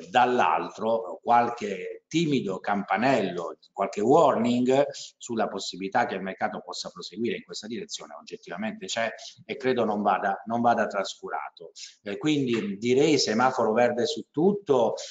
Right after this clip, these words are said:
eh, bancari in testa, semaforo verdissimo sul nostro indice, perché ventuno sette sessanta pochi se lo sarebbero aspettato fino a qualche giorno fa. Eh, ripeto e ribadisco, per quanto riguarda il nostro indice,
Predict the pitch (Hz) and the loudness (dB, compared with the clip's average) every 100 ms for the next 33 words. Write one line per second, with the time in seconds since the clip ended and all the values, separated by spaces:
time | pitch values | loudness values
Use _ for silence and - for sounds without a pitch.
0 | - 95 98 113 107 113 104 101 117 135 | -16 -6 0 2 4 4 4 2 0 4
1 | 180 196 - - 104 90 85 - - 120 | 4 4 0 2 4 4 2 0 0 2
2 | 123 113 107 107 107 107 - 98 - 101 | 2 2 -2 0 -2 0 0 0 -2 -4
3 | 87 - - 98 - 175 208 175 120 98 | -8 -10 -10 -10 -2 2 2 2 0 -2
4 | 92 90 - - 104 110 165 147 135 - | -6 -10 -12 -10 -8 -4 -2 0 -2 -2
5 | 110 - - 131 113 92 85 80 - - | -6 -4 0 2 2 0 -4 -6 -6 -18
6 | - _ 147 151 117 101 92 98 95 92 | -20 _ 2 4 0 -2 -4 -4 -4 -4
7 | 95 104 98 90 85 - - - 104 202 | -4 -2 -4 -4 -6 -10 -18 -4 -2 -2
8 | - 110 139 120 104 98 98 92 - 107 | -2 -2 2 2 2 -6 -10 -8 -2 -2
9 | 104 98 104 117 160 156 180 220 - - | -2 -4 -2 0 0 4 4 4 -4 -12
10 | - - 127 123 127 156 196 214 185 165 | -18 -8 -4 -2 -2 0 2 4 4 4
11 | 156 156 196 - 165 123 117 139 139 135 | 2 2 2 -2 -2 -2 0 0 2 0
12 | 127 135 131 135 143 - 185 143 185 160 | 2 2 2 0 -2 0 0 0 0 -2
13 | - 95 92 | -2 -4 -4